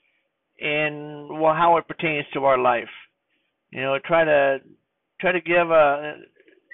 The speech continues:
an overview of what's, uh, what's happening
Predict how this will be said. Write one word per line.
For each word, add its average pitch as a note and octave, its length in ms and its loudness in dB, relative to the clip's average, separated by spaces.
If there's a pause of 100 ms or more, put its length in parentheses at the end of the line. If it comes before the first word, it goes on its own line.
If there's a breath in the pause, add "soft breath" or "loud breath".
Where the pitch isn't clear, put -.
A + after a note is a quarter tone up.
(140)
an F3+ 100 -4
overview E3+ 760 4
of D#3+ 300 2 (720)
what's, D#3+ 200 -2 (260)
uh, D3+ 280 2
what's D#3+ 180 -2
happening A2+ 580 -2